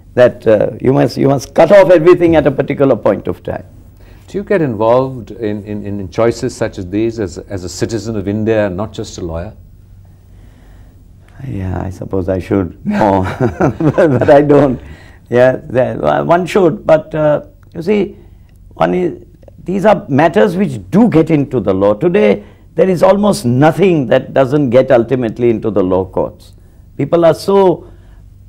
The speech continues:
Speaker 1: I won't say frustrated, but they are so conscious of their rights, and very correctly too, that I don't share the view that the courts are breaking down or the system is breaking down. On the contrary, I think the more people go into courts, doesn't matter if they get cluttered up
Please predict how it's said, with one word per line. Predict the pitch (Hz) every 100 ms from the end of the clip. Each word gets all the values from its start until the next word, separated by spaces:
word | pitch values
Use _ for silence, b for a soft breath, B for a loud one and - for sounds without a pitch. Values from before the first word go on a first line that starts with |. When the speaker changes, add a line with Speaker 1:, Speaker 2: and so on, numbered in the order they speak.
| - - -
Speaker 1:
I | -
won't | 208 -
say | 180
frustrated, | - 135 - 233 202 - - -
but | 147 -
they | 175
are | 175
so | 165 - 226 220 - - -
conscious | 180 208 240 214 -
of | - 156
their | 156 123
rights, | 120 143 - - - -
and | - 143 131
very | 147 143
correctly | - 127 147 147 131
too, | - 143 123 b b b b b b - -
that | 131 131 135
I | 165 208
don't | 226 208
share | - 180
the | 165
view | 139 156 165 135
that | 131 113
the | 123
courts | - 139 135 131 123
are |
breaking | 107 117 120 135 127
down | 113 117 110
or | 107
the | 110 113
system | 127 - 127 123
is | 104
breaking | 113 113 113 117
down. | 95 98 123
On | 202
the | 208
contrary, | 202 208 202 131 98 - b b
I | -
think | 156 185
the | 170
more | 151 139 180 240 -
people | 190 - 160
go | 139 - 139 156
into | 147 143
courts, | - 139 139 - -
doesn't | 151 160 190
matter | 175 175
if | 147
they | 135
get | 143 127 -
cluttered | 131 151 139
up | 113 -